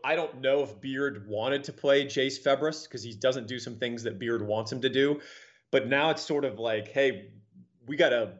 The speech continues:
look down the end of the bench and just get bodies in there." And Jace can stroke it when he's feeling it. Uh, the, the issue is getting him to not turn it over,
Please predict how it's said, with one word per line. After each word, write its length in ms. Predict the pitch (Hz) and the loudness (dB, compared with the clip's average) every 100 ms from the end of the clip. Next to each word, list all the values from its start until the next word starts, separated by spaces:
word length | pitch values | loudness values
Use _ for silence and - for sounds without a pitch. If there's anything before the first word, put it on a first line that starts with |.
| 120 | -4
look 240 | 143 151 | -2 0
down 200 | 156 135 | 0 0
the 80 | 127 | -2
end 120 | 120 | -4
of 20 | |
the 80 | 110 | -4
bench 320 | 101 127 131 | -2 -2 -2
and 100 | 110 | -10
just 180 | 110 120 | -10 -2
get 200 | 123 101 | -2 0
bodies 400 | 123 135 147 120 | 0 0 0 -4
in 140 | 117 101 | -8 -6
there." 320 | 98 101 107 - - _ _ - | -6 -8 -10 -20 -20 _ _ -8
And 120 | 123 | -2
Jace 320 | 151 175 185 | 4 4 2
can 120 | 247 | -6
stroke 360 | 190 196 196 - | -2 4 4 4
it 260 | 214 - - | -2 -4 -8
when 160 | 147 | -6
he's 100 | 156 | -4
feeling 300 | 151 202 180 | 0 2 2
it. 260 | 107 107 - _ - | -2 -6 -10 _ -8
Uh, 420 | 110 110 110 104 101 | -4 0 0 -2 -4
the, 200 | 120 - | -10 -6
the 120 | 139 | 2
issue 360 | 151 175 160 131 | 2 4 2 0
is 120 | 110 | -2
getting 320 | 107 135 135 | 2 4 4
him 220 | 131 123 | 0 -6
to 80 | 120 | -6
not 240 | 120 131 - | -4 -4 -4
turn 180 | 143 131 | -4 0
it 100 | 120 | 2
over, 420 | 127 131 147 | 2 2 0